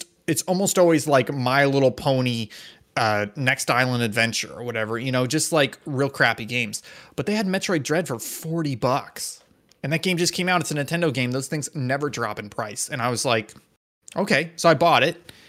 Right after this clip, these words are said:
Um, I played the first hour and a half, two hours today. Uh, it's really good.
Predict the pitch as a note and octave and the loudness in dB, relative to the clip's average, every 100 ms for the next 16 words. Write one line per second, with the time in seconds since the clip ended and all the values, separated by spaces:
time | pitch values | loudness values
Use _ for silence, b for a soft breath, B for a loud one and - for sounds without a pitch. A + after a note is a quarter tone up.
0 | b b b B2+ B2+ B2 B2 C#3+ - E3+ | b b b 0 2 0 -2 -4 -2 2
1 | E3 D3 B2+ - D#3 D3+ - - - - | 2 0 -6 -2 0 0 -4 -8 -10 -16
2 | - B2+ C#3 C#3+ C#3+ C3+ - C3+ A#2+ C#3+ | -2 2 2 0 -4 -4 -2 2 2 2
3 | A#2 - A2+ A2 G#2+ A2 A#2 B B B | 0 -4 -6 -4 -2 -4 -8 B B B
4 | B B - C#3 C#3+ E3 E3 B3+ E4+ G#3+ | B B 0 2 4 2 2 2 4 4
5 | D4+ | 2